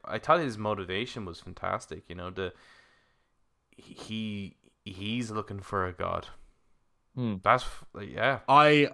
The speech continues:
Speaker 1: It's
Speaker 3: loved
Speaker 1: fucking
Speaker 3: that.
Speaker 1: amazing.
Speaker 3: Yeah.
Speaker 1: It's great.
Speaker 3: So, like, as, as soon as he gave the speech about, yeah, it's his motivations, I think, that work. Like, as soon as he gave the speech where he was talking about how, uh, people look to him for answers, and great, he provides them,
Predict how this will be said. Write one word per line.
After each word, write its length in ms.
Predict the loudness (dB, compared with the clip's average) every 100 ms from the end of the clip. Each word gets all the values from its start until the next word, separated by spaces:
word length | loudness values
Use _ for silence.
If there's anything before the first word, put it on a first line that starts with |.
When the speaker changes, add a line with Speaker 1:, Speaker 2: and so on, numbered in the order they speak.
| -2
Speaker 1:
It's 200 | 0 2
Speaker 3:
loved 180 | 4 4
Speaker 1:
fucking 80 | 2
Speaker 3:
that. 40 | 0
Speaker 1:
amazing. 480 | 0 0 -4 -10 -12 _ _ _ _ _ _
Speaker 3:
Yeah. 180 | 0 0 -2
Speaker 1:
It's 120 | -12 4
great. 120 | 8
Speaker 3:
So, 200 | 10 8
like, 380 | 6 4 4 -2
as, 280 | 2 2 2
as 180 | 0 6
soon 140 | 6
as 120 | 6
he 80 | 0
gave 300 | 4 6 6
the 100 | 2
speech 400 | -2 -2 -2 -2
about, 360 | 0 2 2 0 -8 -20 _ _ _ _ _ _ _ _ 6
yeah, 160 | 6
it's 100 | 6
his 100 | 4
motivations, 640 | 8 10 10 4 2 0 -4
I 60 |
think, 140 | -4 -2
that 80 | -2
work. 240 | -2 -4
Like, 200 | -2 0
as 120 | 0
soon 140 | 2 2
as 120 | 2
he 120 | 0
gave 220 | 2 4
the 80 | 2
speech 300 | 0 -2 0
where 100 | -2
he 20 | -4
was 100 | 0
talking 200 | 0 2
about 200 | 0 2
how, 240 | 2 0 -4 -16
uh, 60 | -10
people 280 | -8 0 2
look 200 | 2 2
to 100 | 0
him 180 | 0
for 140 | 0 0
answers, 420 | 0 0 -2 -2
and 120 | -4
great, 240 | 2 2 0
he 100 | -6
provides 440 | -4 2 2 2
them, 200 | -2 -6